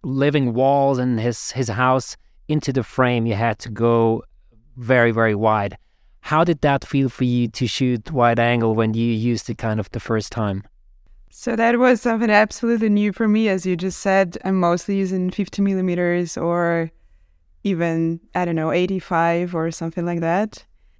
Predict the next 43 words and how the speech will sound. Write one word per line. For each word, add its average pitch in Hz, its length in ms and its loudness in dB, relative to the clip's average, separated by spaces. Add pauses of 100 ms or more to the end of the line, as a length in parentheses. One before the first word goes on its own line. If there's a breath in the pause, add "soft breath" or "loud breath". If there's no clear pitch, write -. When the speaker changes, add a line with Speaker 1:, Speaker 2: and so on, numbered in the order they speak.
(160)
Speaker 2:
It's, - 280 -2
it's - 260 -2
li-, 269 280 2
literally 262 460 0
a 202 120 0
different 208 500 -2
perspective 180 760 -2
on 170 220 -2
what 165 240 -4
you're 170 120 -2
shooting. 175 520 -2
So 175 300 -2
you 180 120 0
have 185 280 -2
to 180 360 0
switch 240 360 -2
something 190 420 -2
in 180 100 0
your 180 160 0
brain 180 360 0
a 180 60 -2
bit 170 260 -4
and, 170 120 -4
like, 170 240 -4
to - 140 -6
imagine 180 720 -2 (560)
the, 175 520 0
the 185 120 -6
shot 202 360 2
a 190 40 -2
bit 202 240 0
in 214 100 2
a 196 60 0
different 185 420 -4
way. 175 340 -2 (800)
I 240 60 -2
think 294 180 4
it 247 40 4
was 208 220 0
great 208 440 0
that 196 260 -6
we 196 360 -2 (120)
actually 202 640 -4